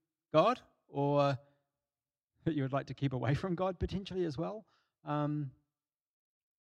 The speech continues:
and we're gonna go through this process again. Uh, I'll give you a second just to have a think about something that, and again, like, if you haven't prayed for many, many years,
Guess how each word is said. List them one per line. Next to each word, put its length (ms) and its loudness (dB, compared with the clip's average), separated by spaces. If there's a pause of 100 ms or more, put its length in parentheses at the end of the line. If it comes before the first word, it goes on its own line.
(880)
and 140 4
we're 80 4
gonna 160 6
go 140 0
through 120 -6
this 100 -4
process 380 -2
again. 420 -4 (260)
Uh, 40 -6
I'll 140 -4
give 160 -6
you 260 0
a 40 -6
second 380 -6
just 160 -12
to 60 -8
have 100 -6
a 140 -14
think 340 -8
about 380 -6 (1200)
something 440 2
that, 280 0 (1160)
and 80 4
again, 300 4
like, 260 -4 (560)
if 80 -8
you 100 -2
haven't 160 -2
prayed 480 2
for 140 -4
many, 380 2
many 240 0
years, 640 -4